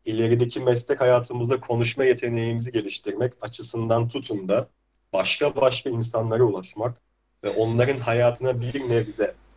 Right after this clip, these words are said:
sinema yoluyla dokunabilmek ve en önemlisi de bu sohbetleri hatıra adına kayıt altında tutma sebebiyle paylaşıyoruz.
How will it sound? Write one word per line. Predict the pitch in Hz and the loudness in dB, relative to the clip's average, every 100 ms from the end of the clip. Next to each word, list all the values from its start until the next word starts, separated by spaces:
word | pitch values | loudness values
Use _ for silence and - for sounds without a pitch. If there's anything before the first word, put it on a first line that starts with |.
| _ | _
sinema | - 110 135 143 | -4 2 4 4
yoluyla | 123 120 123 113 107 | 4 6 4 2 0
dokunabilmek | 101 113 110 104 101 123 135 _ _ _ _ | -2 -4 -4 -2 0 0 0 _ _ _ _
ve | 104 | -6
en | 101 135 | 0 2
önemlisi | 143 127 120 117 117 | 4 4 4 2 -2
de | 110 110 | -2 -2
bu | |
sohbetleri | 123 - 117 117 117 113 107 | -2 0 0 2 -2 0 0
hatıra | 104 110 110 127 135 | 2 0 0 2 4
adına | 127 107 104 98 | 4 4 -2 -4
kayıt | - 120 123 | -2 -2 2
altında | 113 113 117 123 | 0 0 -2 -2
tutma | 120 117 - | -2 -10 0
sebebiyle | 113 117 110 110 117 101 | 2 4 2 2 2 2
paylaşıyoruz. | 101 92 92 - 98 127 - | -2 -6 -4 -4 -4 -6 -8